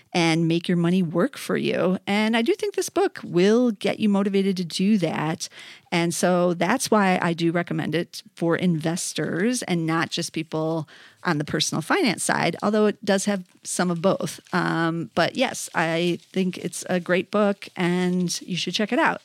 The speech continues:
And it's Your Money or Your Life by Vicki Robin. And she also has a website. You can go there and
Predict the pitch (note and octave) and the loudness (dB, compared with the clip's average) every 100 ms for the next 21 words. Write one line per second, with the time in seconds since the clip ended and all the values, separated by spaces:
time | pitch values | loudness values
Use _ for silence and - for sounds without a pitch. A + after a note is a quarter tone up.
0 | - F3+ F3+ F3 - - - - F#3 F#3 | -4 0 0 -2 -8 -10 -16 -6 -2 2
1 | F#3 A#3 C4+ D4+ B3+ F3+ F3+ F#3 - - | 2 2 2 0 2 2 0 -2 -6 -14
2 | - E3+ E3+ F3+ G#3+ A#3+ G3 E3+ E3 E3+ | -4 -2 0 -2 0 2 2 2 2 2
3 | F3 F3+ - F3 F#3 - G#3+ C#4 C#4 B3 | 2 0 0 2 2 2 2 2 2 2
4 | B3 A3 G3+ G3 G#3 G3 - G#3+ G3+ G3+ | 2 2 2 2 2 2 2 2 4 4
5 | G#3 G3+ A3 G3+ G3 | 4 4 4 4 2